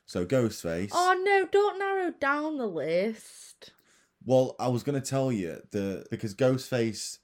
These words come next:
Speaker 1: um, his ability, like, like
Speaker 2: Okay,
Speaker 1: like,
Speaker 2: so you're giving me the
Speaker 1: I'm
Speaker 2: list of
Speaker 1: giving you
Speaker 2: abilities.
Speaker 1: the, yeah, but so like Ghostface speed, so the way he can just like what, like his A, turn away, look back, he's gone.
Speaker 2: Okay.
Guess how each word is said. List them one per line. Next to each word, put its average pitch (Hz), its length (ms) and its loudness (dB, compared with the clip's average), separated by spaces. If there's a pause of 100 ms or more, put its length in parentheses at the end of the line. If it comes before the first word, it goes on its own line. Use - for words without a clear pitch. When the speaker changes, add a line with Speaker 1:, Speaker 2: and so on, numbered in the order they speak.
(480)
Speaker 1:
um, 95 280 -2
his 98 140 -6
ability, 98 540 -2
like, 104 220 -4
like 113 480 -4 (340)
Speaker 2:
Okay, 254 340 10
Speaker 1:
like, 196 80 2
Speaker 2:
so 214 80 6
you're 233 140 4
giving 226 280 -2
me 208 260 -2
the 202 80 0
Speaker 1:
I'm 202 60 2
Speaker 2:
list 202 140 0
of 120 60 -4
Speaker 1:
giving 135 220 4
you 131 80 4
Speaker 2:
abilities. - 380 -2
Speaker 1:
the, 120 200 -2
yeah, 110 220 2
but 92 380 -6
so 110 140 0
like 101 220 -2
Ghostface 113 920 0
speed, 92 560 -4
so - 180 -2
the 95 80 0
way 98 140 -4
he 98 60 -4
can 98 160 -10
just 90 300 -10
like 101 160 0
what, 104 260 2
like 90 160 -6
his 104 180 -4
A, 107 240 4
turn 104 220 -4
away, 98 160 0
look 98 200 -2
back, 95 200 -4
he's 85 120 -12
gone. 76 380 -6
Speaker 2:
Okay. 185 440 -8